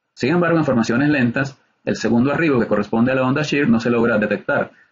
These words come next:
de manera que el primer arribo viene a corresponder a la onda compresional y esta vez el segundo arribo corresponde a la onda Stoney. Esta onda Stoney se utiliza para evaluar fracturas. También se utiliza la onda shear para identificar fracturas.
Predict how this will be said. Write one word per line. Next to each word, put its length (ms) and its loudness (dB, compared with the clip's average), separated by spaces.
de 120 -2
manera 400 0
que 80 -4
el 120 -2
primer 240 0
arribo 500 -2
viene 220 0
a 40 -2
corresponder 460 0
a 40 0
la 100 2
onda 160 0
compresional 640 0
y 120 -2
esta 200 -2
vez 240 0
el 140 -2
segundo 320 2
arribo 280 0
corresponde 600 0
a 80 0
la 120 2
onda 400 0
Stoney. 560 -6
Esta 260 -2
onda 160 0
Stoney 440 0
se 160 -4
utiliza 380 0
para 440 -2
evaluar 540 0
fracturas. 600 -4
También 260 0
se 80 0
utiliza 320 -2
la 80 0
onda 200 0
shear 260 -2
para 140 0
identificar 440 -2
fracturas. 640 -2